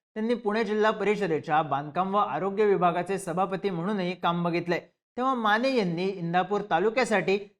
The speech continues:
तीनशे कोटींचा निधी आणला होता, असं काही स्थानिक पत्रकार सांगतात.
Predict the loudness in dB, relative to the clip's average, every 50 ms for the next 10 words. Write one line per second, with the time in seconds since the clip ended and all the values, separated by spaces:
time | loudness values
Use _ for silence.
0 | _ _ -4 -2 -2 0 0 0 0 2 0 -2 0 0 0 -2 0 -2 -2 -2
1 | -2 -2 -2 -2 -2 -2 -2 -2 2 4 4 4 6 6 6 6 6 4 -4 _
2 | _ -20 -10 -8 -6 -2 0 0 -2 -2 -4 -8 -6 -4 -4 -4 -4 -4 -6 -4
3 | -2 -4 0 2 2 2 2 0 -2 -2 2 2 0